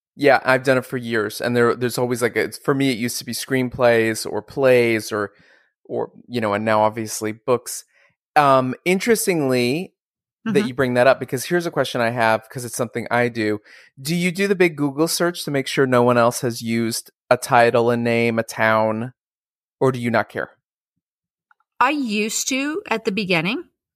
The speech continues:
Speaker 2: and then I realized that there are a lot of books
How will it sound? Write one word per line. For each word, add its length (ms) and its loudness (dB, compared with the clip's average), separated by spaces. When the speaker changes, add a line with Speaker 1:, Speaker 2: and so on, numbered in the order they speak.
Speaker 2:
and 240 2
then 140 0
I 80 0
realized 800 -2
that 200 -2
there 320 2
are 300 2
a 480 0
lot 580 2
of 220 -4
books 720 -4